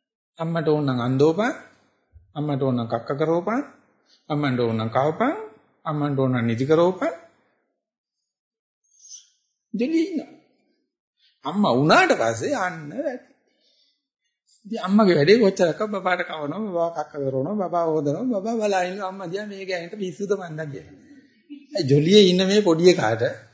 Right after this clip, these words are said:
ආය අර ඇඳුම් අඳලා, මේ ඇඳුම් අඳලා, සපත්තු දාලා, මන් දන්නේ නැහැ, පළවෙනි පන්ති ඉස්කෝලේ යන ළමයින්ට අඳලා යවන දේවල් දිහා බලනකොට, කොළඹ යනකොට මට හිතෙනවා අපි අර වෙසක් කූඩුවට වෙසක් එකට හදලා දහඅට පට්ටම් කූඩු වගේ.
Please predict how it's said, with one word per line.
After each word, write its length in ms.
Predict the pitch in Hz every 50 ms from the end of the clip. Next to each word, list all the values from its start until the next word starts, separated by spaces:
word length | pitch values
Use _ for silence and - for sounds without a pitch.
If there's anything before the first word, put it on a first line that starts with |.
| _ _ _ _ _ _ _ _ _ _ _
ආය 280 | 147 151 156 160 175 202
අර 200 | 214 180 160 165
ඇඳුම් 340 | 170 156 151 151 160 156 147
අඳලා, 380 | 143 139 139 131 131 156 175 185
මේ 180 | 180 170 170
ඇඳුම් 320 | 165 160 151 151 156 151 151
අඳලා, 300 | 143 139 135 139 165 185
සපත්තු 380 | 156 156 160 165 160 - - 160
දාලා, 340 | 143 143 135 131 139 165 185
මන් 180 | 175 160 160 165
දන්නේ 360 | 160 147 143 139 147 151 156
නැහැ, 320 | 160 156 151 104 135 135 131
පළවෙනි 440 | - - 131 131 139 151 156 156 156
පන්ති 280 | 156 160 156 151 - 147
ඉස්කෝලේ 420 | 135 131 - - 170 165 160 165
යන 120 | 156 156 156
ළමයින්ට 420 | 139 131 139 151 156 160 160 160 160
අඳලා 400 | 131 135 143 147 156 156 151 160
යවන 220 | 160 160 160 156
දේවල් 360 | 139 131 139 147 160 160 160 156
දිහා 220 | 151 156 143 147
බලනකොට, 460 | 151 143 135 139 147 156 151 160 156 165
කොළඹ 280 | 160 - 147 147 151 156
යනකොට 320 | 165 160 165 165 151 151 160
මට 180 | 160 165 147 147
හිතෙනවා 500 | 131 139 139 - 196 180 147 127 156 196 - - _ _ - - - - - _
අපි 200 | - 151 156 170
අර 120 | 175 185 185
වෙසක් 320 | 160 151 131 160 175 170
කූඩුවට 420 | - - 175 175 175 180 185 175 165
වෙසක් 280 | 160 - 160 170 -
එකට 200 | - 180 180 175
හදලා 280 | 160 165 170 190 214 202
දහඅට 300 | - 165 - 160 165 175
පට්ටම් 360 | 165 175 175 175 - 190 202 202
කූඩු 300 | - 196 196 208 170 147
වගේ. 300 | 120 98 87 - 80 -